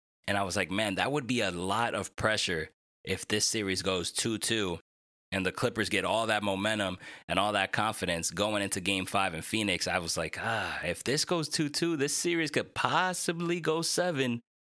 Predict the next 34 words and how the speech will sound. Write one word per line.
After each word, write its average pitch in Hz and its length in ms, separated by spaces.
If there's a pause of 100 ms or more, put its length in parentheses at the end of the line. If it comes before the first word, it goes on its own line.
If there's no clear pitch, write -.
(160)
So 131 140
to 139 120
me, 165 120
there 156 120
was 131 120
a 123 40
lot 123 220
of 110 100
pressure 117 320
on 98 140
the 87 80
Suns. 101 540 (640)
And 107 140
then 113 100
also 127 300
Devin 117 340
Booker 117 260
ended 110 220
up 98 120
fouling 95 360
out 135 220
that 135 200
game. 131 400 (380)
Booker 127 300
got 123 200
a 117 40
technical 123 500
as 90 160
well. 127 320
Paul 87 320
George 123 380
got 127 180
a - 20
technical. 123 680